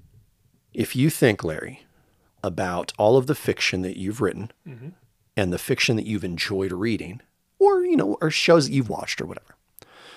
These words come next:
Speaker 1: whether we're talking about Westerns, whether we're talking about science fiction, uh, fantasy, straight up horror, which we both like, um, detective stuff, in all those stories,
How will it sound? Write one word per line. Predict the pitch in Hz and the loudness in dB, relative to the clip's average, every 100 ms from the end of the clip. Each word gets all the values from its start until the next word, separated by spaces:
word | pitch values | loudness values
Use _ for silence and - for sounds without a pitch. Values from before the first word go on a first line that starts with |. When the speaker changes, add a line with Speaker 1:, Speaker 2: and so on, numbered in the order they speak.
| - - - _ | -20 -20 -20 _
Speaker 1:
whether | 101 104 | 2 4
we're | 101 | 4
talking | - 117 107 98 | 2 2 0 0
about | 92 82 | -2 -2
Westerns, | 92 101 - 147 147 147 - - _ _ _ | -2 -2 -2 -4 -4 -6 -10 -12 _ _ _
whether | 101 - | -10 -10
we're | - | -12
talking | - - 85 | -12 -12 -14
about | - | -8
science | - - - | -8 -6 -4
fiction, | 180 - - 156 151 147 143 _ _ _ _ _ - | -4 -2 0 2 2 0 -4 _ _ _ _ _ -8
uh, | 90 78 | -6 -6
fantasy, | 80 - 123 127 143 - | -6 0 2 2 0 2
straight | - 110 120 | 2 4 4
up | 196 | 4
horror, | 120 110 123 - | 4 4 0 -4
which | 101 - | -4 -2
we | 104 | -2
both | 90 - | -2 -4
like, | 196 202 - _ _ _ - - _ _ _ | -4 -8 -16 _ _ _ -20 -20 _ _ _
um, | 107 104 87 82 80 85 | 0 2 0 -4 -6 -8
detective | 92 - 123 - 156 | -8 -6 -6 -4 -4
stuff, | - - - 151 156 - - _ _ _ _ _ _ _ _ _ _ _ _ _ _ _ _ _ _ | -2 -2 0 0 -2 -10 -20 _ _ _ _ _ _ _ _ _ _ _ _ _ _ _ _ _ _
in | 113 | -2
all | 101 156 | 4 4
those | 160 - | 6 2
stories, | - 123 78 85 - - | 0 0 -2 -6 -10 -10